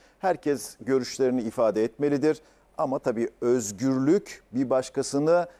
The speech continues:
hakaret, e, ya da işte bir başkasını olumsuz, e, şekilde eleştirmek anlamında değil. Eleştiri işin içerisinde var. Yani detaylara girmeden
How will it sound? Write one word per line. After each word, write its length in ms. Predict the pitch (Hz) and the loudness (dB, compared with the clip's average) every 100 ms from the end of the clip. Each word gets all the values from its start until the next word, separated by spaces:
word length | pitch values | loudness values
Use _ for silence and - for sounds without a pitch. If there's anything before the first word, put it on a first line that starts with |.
| _ | _
hakaret, 720 | - 135 - 127 139 143 - - - | -8 -6 0 2 4 0 -4 -12 -2
e, 40 | 113 107 107 | 2 2 2
ya 160 | 107 113 | 0 0
da 60 | 123 | -2
işte 240 | - 117 | -2 -4
bir 140 | 120 | 0
başkasını 720 | 120 120 - 127 131 131 131 - | 0 0 -4 -4 0 2 2 0
olumsuz, 720 | 123 123 135 - 165 156 - - | -2 0 0 -2 -4 -6 -10 -8
e, 140 | 107 113 | -4 -2
şekilde 520 | - 113 123 107 117 | -4 -4 -4 -2 -2
eleştirmek 600 | 127 120 117 120 113 107 | 0 -2 -2 -2 -2 0
anlamında 540 | 120 110 101 98 90 85 | -2 -2 -4 -4 -4 -4
değil. 160 | 196 | -4
Eleştiri 640 | 143 156 110 - 117 160 185 - _ - | 0 0 0 -2 0 0 0 -6 _ -10
işin 220 | 131 135 | -6 -2
içerisinde 520 | 120 110 104 117 113 | 0 0 0 0 2
var. 160 | 135 170 104 - - | 2 0 -4 -12 -2
Yani 260 | 131 120 - _ _ - | 0 0 -4 _ _ -2
detaylara 640 | 156 160 170 160 160 165 | 0 2 2 4 6 4
girmeden 720 | 147 147 170 165 139 151 175 | 4 2 2 4 4 4 0